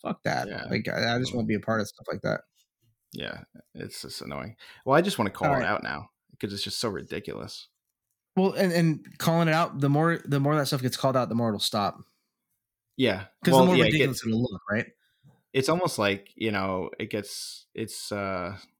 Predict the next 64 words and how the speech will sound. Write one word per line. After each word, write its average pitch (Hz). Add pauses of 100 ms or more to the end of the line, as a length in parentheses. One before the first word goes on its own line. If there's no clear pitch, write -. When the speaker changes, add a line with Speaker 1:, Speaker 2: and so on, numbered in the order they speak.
(160)
Speaker 2:
I 107
don't 101
wanna 87
say 85
it, 82
but 85
it's -
one 90
of 90
my 87
favorite 95
movies, 90 (120)
uh, 92
with 92
Dark 92
Knight, 87
like, 90
the, 92 (460)
the -
night 92
is 98
darkest 98
before 101
the 92
dawn 90
or -
some 98
bullshit -
like 95
that. 87 (440)
So 120
it's 110
gonna 135
get 101
bad 90
Speaker 1:
<laughs> -
Speaker 2:
before 101
it 78
gets 82
good. 90 (800)
Speaker 1:
Yeah. 95
Speaker 2:
Um, 87
Speaker 1:
Well, 165
that's 170
what, 147
that's 151
what 156
it's 131
gonna 127
take 120
to, 113
to 117
get 104
real 101
change. 92 (320)
Speaker 2:
But 165
yeah, 190
man, 120
if 127
I'm 196
wrong, 170
like, 123
and 127
you, 143